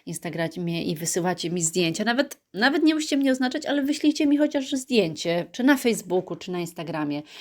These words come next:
że zrobiłam, wyszło mi. E, to jest zawsze taka, wiecie, forma i podziękowania dla mnie i naprawdę bardzo, jakby wiem, że moja praca tutaj na YouTubie nie idzie, e, na marne.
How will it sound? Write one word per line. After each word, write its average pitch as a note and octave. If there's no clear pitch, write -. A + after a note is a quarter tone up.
że B3
zrobiłam, G3
wyszło E3+
mi. D#3
E, E3+
to G#3+
jest F#3
zawsze F3
taka, E3
wiecie, E3
forma A3
i G#3+
podziękowania G3+
dla C#4
mnie C4+
i A#3
naprawdę A3
bardzo, F3+
jakby G#3+
wiem, C#4
że A3
moja G3+
praca G3
tutaj F3+
na E3+
YouTubie D#3+
nie D#3+
idzie, D3
e, E3
na D3+
marne. -